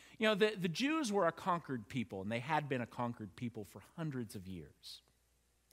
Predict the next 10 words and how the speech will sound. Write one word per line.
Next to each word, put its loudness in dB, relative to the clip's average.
You 2
know, 6
i-, 0
in, 2
i-, -10
even 2
in 2
Jewish 2
history, 2
the, 4